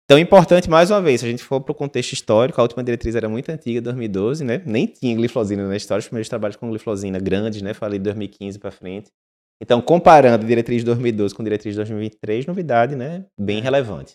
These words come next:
Speaker 2: E aí, só pra citar, a diretriz não menciona isso, mas lembrar, se esse paciente tem C, a gente vai evitar a pioglitazona, a gente vai evitar a saxagliptina,
Speaker 1: Perfeito.
Speaker 2: porque aumentaram a hospitalização por insuficiência cardíaca.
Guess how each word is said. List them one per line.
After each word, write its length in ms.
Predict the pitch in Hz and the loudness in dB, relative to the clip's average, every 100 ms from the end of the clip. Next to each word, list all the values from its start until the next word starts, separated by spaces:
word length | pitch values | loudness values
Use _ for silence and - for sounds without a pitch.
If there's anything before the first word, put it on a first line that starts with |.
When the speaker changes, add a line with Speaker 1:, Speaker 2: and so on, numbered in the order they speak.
| _ | _
Speaker 2:
E 40 | 165 | -10
aí, 80 | 175 | -8
só 140 | 214 | -8
pra 180 | 214 220 | -8 -10
citar, 420 | - 220 135 113 | -10 -8 -4 -2
a 20 | |
diretriz 380 | 131 147 156 165 | -2 -6 -6 -10
não 100 | 165 | -8
menciona 560 | 156 143 - 123 110 107 | -8 -8 -8 -8 -10 -10
isso, 300 | 135 160 131 | -10 -10 -8
mas 420 | 120 120 127 - | -8 -6 -8 -12
lembrar, 520 | 127 190 135 104 95 | -8 -6 -2 -2 -4
se 100 | - | -8
esse 120 | 107 - | -16 -12
paciente 520 | 107 - 123 135 - | -12 -12 -14 -14 -16
tem 160 | 101 | -16
C, 560 | 120 - 123 135 156 165 _ _ _ | -12 -10 -8 -8 -8 -12 _ _ _
a 40 | |
gente 200 | 101 117 | -16 -14
vai 160 | 110 107 | -10 -10
evitar 480 | 113 - 117 110 135 | -12 -10 -4 -4 -4
a 20 | |
pioglitazona, 960 | - 110 107 107 104 101 101 110 131 120 | -8 -8 -8 -10 -10 -8 -8 -8 -10 -12
a 40 | |
gente 200 | 117 110 | -14 -12
vai 160 | 107 104 | -8 -8
evitar 480 | 101 127 117 101 | -10 -12 -6 -4
a 60 | 107 | -6
saxagliptina, 1040 | - 101 - 101 101 - 95 - 110 120 | -8 -16 -16 -16 -18 -18 -20 -16 -14 -12
Speaker 1:
Perfeito. 320 | 127 95 - 76 | -8 -6 -6 -6
Speaker 2:
porque 100 | 135 | -8
aumentaram 400 | 127 127 113 110 | -10 -8 -6 -8
a 40 | |
hospitalização 640 | 107 - 107 104 101 98 95 | -10 -10 -8 -8 -12 -14 -16
por 100 | 101 | -16
insuficiência 560 | 98 104 - 95 - | -16 -16 -16 -16 -16
cardíaca. 560 | - 120 107 87 - | -14 -14 -12 -14 -16